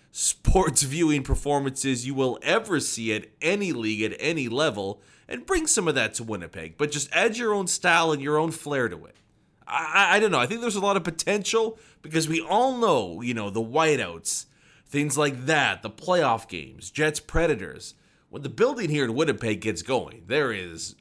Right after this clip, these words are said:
very few places on earth that can match what we have here in Winnipeg. It would just be nice to see that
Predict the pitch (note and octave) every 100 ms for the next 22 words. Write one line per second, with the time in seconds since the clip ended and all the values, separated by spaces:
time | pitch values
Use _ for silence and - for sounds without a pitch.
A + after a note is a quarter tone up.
0 | - F#2+ G2+ A#2+ D3+ D3 A#2+ - A2+ G2+
1 | B2 A#2 A2 A2+ A2+ G#2+ F#2 E2+ G2 F#2+
2 | A#2 A#2+ D3 B2+ B2 - - - - C3+
3 | C3 F#3 B3+ E3 C#3+ A#2+ A2+ A2 F#2 F2+
4 | F2 E2 E2+ D2+ - F3 D3+ E3+ E3 E3
5 | D3+ D3+ C#3+ C3 D#3 D#3 C#3 C#3 C3 -